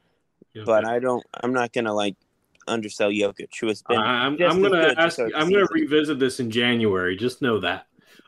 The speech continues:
Speaker 1: Um,
Speaker 2: Jokic has been just as good to start the season. Like, Jokic,
Speaker 1: Okay, the,
Speaker 2: still
Speaker 1: and
Speaker 2: doing
Speaker 1: let me
Speaker 2: Jokic things.
Speaker 1: let me just hit on the other two front court players here real quick. Tobias has been kinda cold from the three-point line, but the playmaking has gotten better. The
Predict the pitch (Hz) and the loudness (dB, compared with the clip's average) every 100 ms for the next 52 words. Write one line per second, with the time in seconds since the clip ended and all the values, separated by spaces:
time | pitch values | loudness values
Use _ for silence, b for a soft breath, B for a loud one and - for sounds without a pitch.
0 | _ 113 123 123 - 180 165 147 147 123 | _ -4 0 0 0 -2 -4 -2 -2 0
1 | 139 135 127 120 117 98 - 95 - - | -2 -2 -10 -4 -4 -4 -6 -4 -6 -8
2 | 85 104 - - - 123 131 139 123 98 | -10 -10 -12 -12 -4 0 0 0 -2 0
3 | 131 160 113 131 - 143 143 143 165 123 | 0 0 -2 -4 -2 0 0 2 2 2
4 | 110 101 - - - - _ _ _ - | -2 -6 -10 -16 -18 -20 _ _ _ -4
5 | 147 170 170 165 147 139 127 120 120 127 | 0 2 0 2 2 2 2 2 0 2
6 | 110 104 - 107 110 98 - 113 95 - | 0 0 -4 -4 -2 -4 -6 -4 -4 -4
7 | 101 98 95 - 107 - 139 156 151 156 | -6 -6 -6 -8 -8 -6 0 2 2 0
8 | - b b b b b _ _ - 143 | -10 b b b b b _ _ -2 0
9 | 127 139 - 262 285 190 190 190 196 160 | 0 -2 0 2 2 2 2 4 2 0
10 | 123 151 156 156 165 175 160 160 147 117 | 0 2 0 2 0 2 2 2 0 -4
11 | - - 147 151 151 151 147 143 135 135 | -6 -2 2 4 2 0 0 0 -2 0
12 | 139 139 139 139 139 131 120 117 | 0 2 0 2 2 2 0 0